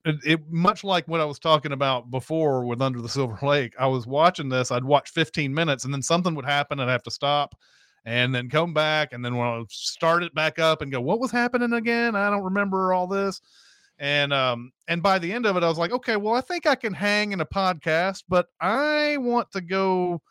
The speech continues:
<laughs> over this again." So this morning I watched it again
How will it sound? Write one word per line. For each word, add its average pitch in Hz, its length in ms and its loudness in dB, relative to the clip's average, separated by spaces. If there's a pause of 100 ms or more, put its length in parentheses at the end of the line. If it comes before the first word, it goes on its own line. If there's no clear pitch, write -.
<laughs> - 180 -20
over 175 500 0
this 170 220 -2
again." 143 480 0
So 139 120 -2
this 175 180 0
morning 175 400 2
I 135 80 2
watched 139 320 -4 (180)
it 120 60 -14
again 147 460 -2